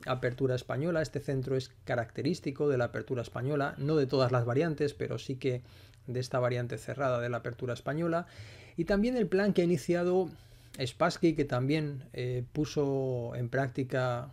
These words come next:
eh, Fischer en aquella época y muchos otros jugadores después, de operar cambiando un caballo en G cuatro, el caballo de F tres, viene a H dos, salta hasta G cuatro y conseguimos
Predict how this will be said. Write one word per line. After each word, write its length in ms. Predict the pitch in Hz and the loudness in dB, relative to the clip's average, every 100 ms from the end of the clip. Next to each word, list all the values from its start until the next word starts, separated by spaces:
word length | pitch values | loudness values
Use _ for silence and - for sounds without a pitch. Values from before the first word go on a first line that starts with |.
| - | -8
eh, 280 | 123 117 117 | -6 -6 -2
Fischer 520 | 151 165 151 147 143 147 | 0 2 2 2 0 -4
en 140 | 123 | -2
aquella 300 | 123 123 117 | 0 -2 -2
época 460 | 143 135 131 127 - | -2 -2 -2 -2 0
y 80 | 135 | 0
muchos 400 | 143 143 131 135 | 2 0 -2 -4
otros 200 | - 120 | -4 -2
jugadores 440 | 135 120 127 120 | 0 2 2 2
después, 500 | 120 - 143 151 - - - - - - - - | 0 2 4 4 0 -14 -20 -20 -20 -20 -20 -10
de 720 | 139 135 143 139 135 135 135 139 | -4 4 8 8 8 6 4 2
operar 600 | 143 156 160 185 202 - - - - - - - | 2 2 2 0 0 -4 -18 -20 -20 -20 -20 -4
cambiando 500 | 139 135 160 175 170 | -2 0 0 2 2
un 80 | 147 | 2
caballo 580 | 139 147 151 156 165 147 | 4 6 6 4 0 0
en 120 | 127 | -4
G 200 | - 131 | -4 -2
cuatro, 540 | 139 143 143 151 170 - - | 0 0 0 -2 -2 -8 -14
el 100 | 117 | -12
caballo 320 | 123 120 131 127 | -4 0 2 0
de 60 | |
F 180 | 123 123 | -2 -6
tres, 300 | 156 175 139 | -2 -2 0
viene 180 | 147 139 | -2 -2
a 40 | |
H 200 | 131 135 | -6 -4
dos, 300 | 139 156 147 | -2 -2 -2
salta 360 | - - 131 131 | -6 -4 -2 -2
hasta 220 | 127 135 | -4 -4
G 160 | 135 127 | -4 -2
cuatro 480 | 143 143 - 165 - - - - - - - - - | 0 0 -2 -6 -8 -20 -20 -20 -20 -20 -20 -12 -8
y 100 | 139 | -2
conseguimos 920 | 160 156 180 202 202 196 202 - | 0 0 2 4 6 6 4 0